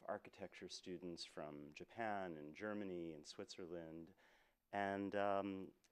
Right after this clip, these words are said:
and, and so it's really, um, I think, a very special site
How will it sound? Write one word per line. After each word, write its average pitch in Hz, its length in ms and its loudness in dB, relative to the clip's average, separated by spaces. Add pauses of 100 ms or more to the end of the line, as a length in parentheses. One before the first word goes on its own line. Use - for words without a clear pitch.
and, 101 440 0
and 104 160 -2
so 98 540 2 (220)
it's - 260 -8
really, 135 380 6
um, 85 320 4 (260)
I - 40 -4
think, 110 180 -4
a 117 40 -2
very 104 260 2
special 98 420 -4
site 90 500 2